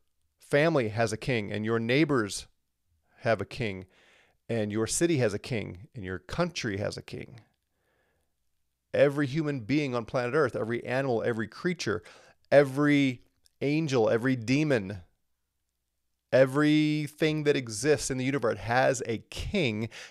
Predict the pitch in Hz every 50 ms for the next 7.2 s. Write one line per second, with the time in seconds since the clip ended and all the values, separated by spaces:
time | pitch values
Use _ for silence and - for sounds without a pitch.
0 | - - 113 113 127 120 110 98 117 117 120 123 123 120 117 107 98 90 87 113
1 | 131 143 143 110 110 92 92 - - - - - - - - _ - 117 110 107
2 | 104 - - 160 165 165 151 135 113 101 151 208 226 190 120 117 104 110 - -
3 | - - - - _ _ _ _ _ _ _ _ _ _ _ _ _ _ _ _
4 | _ _ _ _ _ _ _ - - 101 98 127 139 147 117 131 127 120 - -
5 | - - - - 208 214 190 143 117 110 107 110 117 123 - _ _ _ _ _
6 | _ _ _ - - 165 147 147 139 135 127 123 127 139 151 139 - 104 - -
7 | - - -